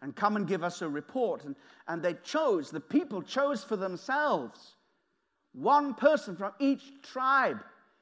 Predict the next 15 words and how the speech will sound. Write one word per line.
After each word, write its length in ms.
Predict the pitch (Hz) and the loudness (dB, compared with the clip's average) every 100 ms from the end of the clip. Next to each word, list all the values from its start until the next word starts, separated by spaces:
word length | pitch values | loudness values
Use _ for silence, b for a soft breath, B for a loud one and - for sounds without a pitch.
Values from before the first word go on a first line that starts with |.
| _ _ - | _ _ 0
And 160 | 208 | 2
unfortunately, 960 | 233 226 - 302 285 - 196 151 165 196 | 4 2 2 4 4 -2 -6 -4 -4 -2
the 100 | 190 | -2
negative 640 | 180 247 277 262 190 - | 0 2 2 0 -2 -2
people 520 | 262 285 - 135 202 B B B | 0 0 0 -6 -6 B B B
chose 560 | - 302 180 175 180 - B | 4 4 4 0 -4 -10 B
negative 540 | 170 269 233 269 277 | 2 4 6 6 6
leaders. 640 | 320 370 349 226 - - - _ _ _ _ _ _ _ _ _ - | 12 12 12 10 4 -10 -18 _ _ _ _ _ _ _ _ _ 2
Ten 280 | 285 330 | 6 6
out 180 | 320 311 | 8 6
of 100 | 302 | 4
the 80 | 302 | -2
twelve 440 | - 302 320 294 | 0 6 8 6
were 160 | 285 294 | 4 2
negative. 720 | 277 269 311 269 247 165 - | 2 2 4 6 6 4 -2